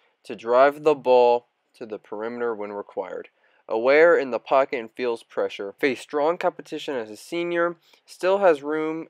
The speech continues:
at the top end of his arm strength meter, generally accurate but can still be more consistent in that department. One of the nation's top twenty twenty-one Q B prospects, potential multi-year impact starter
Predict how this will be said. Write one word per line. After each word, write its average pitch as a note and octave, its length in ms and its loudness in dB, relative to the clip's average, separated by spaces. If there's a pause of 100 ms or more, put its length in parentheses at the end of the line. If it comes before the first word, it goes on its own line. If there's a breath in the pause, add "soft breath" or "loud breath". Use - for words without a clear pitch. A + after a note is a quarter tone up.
at B2 160 -6
the G#2+ 120 -8
top C3+ 480 2
end C3 200 -8
of A2 100 -4
his G2+ 200 -12
arm C3 220 -6
strength B2+ 300 -12
meter, B2 360 -6 (460 soft breath)
generally E3 680 0
accurate D3 460 -2
but C3+ 100 -14
can A2 160 -14
still - 460 -4
be C#3 120 -6
more B2+ 180 -4
consistent B2 580 -10
in G#2+ 80 -12
that G2+ 180 -10
department. A#2 600 -8 (440 loud breath)
One C#3+ 120 -2
of D3 60 -2
the D3 60 -2
nation's C3 480 -8
top C#3 380 2
twenty B2+ 400 -8
twenty-one G#2 540 -10
Q A2 260 -14
B G2+ 140 -14
prospects, G2+ 680 -8
potential C#3+ 600 -10
multi-year B2 680 -6
impact A2 360 -8
starter B2+ 500 -2